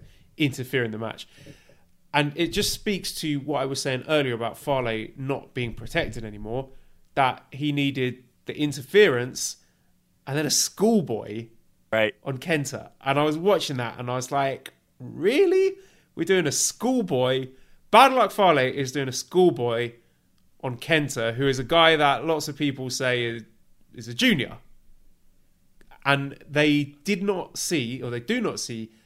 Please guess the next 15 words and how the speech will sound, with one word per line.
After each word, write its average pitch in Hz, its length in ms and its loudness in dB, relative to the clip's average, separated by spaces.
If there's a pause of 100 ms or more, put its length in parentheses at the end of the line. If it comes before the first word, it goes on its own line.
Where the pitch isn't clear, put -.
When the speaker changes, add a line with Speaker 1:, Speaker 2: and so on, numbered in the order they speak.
(280)
Speaker 1:
Bad 170 220 4
Luck 151 160 -4
Fale, 147 260 0
this 143 240 -10
huge 170 180 -8
monster, 135 500 -4 (920)
as 131 200 0
credible 190 520 2
enough 110 440 -6
to 139 140 -8
just 127 300 -6 (240)
Speaker 2:
Squash. - 380 -6
Speaker 1:
do 208 100 2
a - 20 0
grenade, 127 460 0